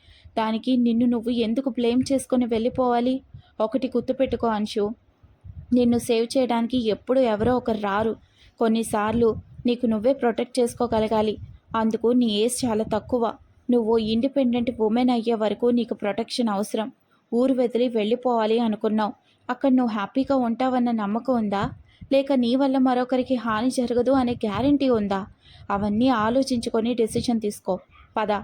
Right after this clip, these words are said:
లేట్ అవుతుంది" అని చెప్పాడు. ఇలాంటి ఊరటనే కదా కోరుకుంది గత కొన్ని నెలలుగా. గతంలో అందరూ తన అందం, ఆస్తి, హోదా చూశారు. కానీ దేవ్ ఒక్కడు తనకి ధైర్యాన్ని ఇస్తూ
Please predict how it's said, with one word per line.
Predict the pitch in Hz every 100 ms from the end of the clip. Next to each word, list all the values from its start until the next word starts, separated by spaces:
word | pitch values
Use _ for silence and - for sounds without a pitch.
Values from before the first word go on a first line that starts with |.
| - -
లేట్ | 233 233 262
అవుతుంది" | 240 220 202 190 - -
అని | 220 226 220 233
చెప్పాడు. | 185 - 220 208 - _ _ _ -
ఇలాంటి | 254 247 262 262 233
ఊరటనే | 220 254 262 254 240
కదా | 233 214 214 226 _ _ _ _ -
కోరుకుంది | 220 233 233 233 220 226
గత | 220
కొన్ని | 226 220 202 233 240
నెలలుగా. | 214 208 220 214 208 240 _ _
గతంలో | - 226 240 254 247
అందరూ | 220 214 220 240 220
తన | 226 226
అందం, | 220 202 202 214 214 226
ఆస్తి, | 220 220 220 - 214
హోదా | 233 226 220 262
చూశారు. | 254 240 220 214 208 - - - - -
కానీ | 214 208 220
దేవ్ | 226 226 220 233
ఒక్కడు | 233 - 254 247 226 - - -
తనకి | 226 220 226
ధైర్యాన్ని | 220 208 208 247 247 233
ఇస్తూ | 220 220 240